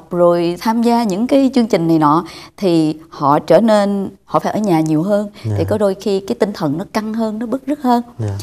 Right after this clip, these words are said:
Speaker 1: À, hoặc là có những người thì thích đi chơi đây đó, rồi hoặc là tham gia khóa học, thì bây giờ họ lại cũng không có cái điều kiện, họ phải học qua mạng này kia, thì nó, nó trở thành khó khăn đối với họ.
Speaker 2: Ừ.
Speaker 1: Ừ, ừ, và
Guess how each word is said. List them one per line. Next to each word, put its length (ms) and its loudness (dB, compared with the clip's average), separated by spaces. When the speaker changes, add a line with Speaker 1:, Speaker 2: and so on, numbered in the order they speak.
Speaker 1:
À, 240 2
hoặc 360 4
là 60 -6
có 80 4
những 180 6
người 180 2
thì 140 -2
thích 220 -2
đi 80 0
chơi 260 4
đây 160 2
đó, 460 4
rồi 220 4
hoặc 180 0
là 80 0
tham 240 -4
gia 180 0
khóa 200 0
học, 200 -4
thì 80 -6
bây 140 -2
giờ 120 2
họ 180 4
lại 120 2
cũng 160 -4
không 180 0
có 100 -2
cái 120 -2
điều 120 -2
kiện, 340 -2
họ 320 -2
phải 120 -4
học 260 -2
qua 260 -2
mạng 540 -6
này 160 -6
kia, 160 0
thì 160 -4
nó, 280 2
nó 200 4
trở 140 2
thành 220 -4
khó 160 -6
khăn 240 -6
đối 80 -4
với 100 0
họ. 320 2
Speaker 2:
Ừ. 60 -10
Speaker 1:
Ừ, 180 -4
ừ, 200 0
và 300 4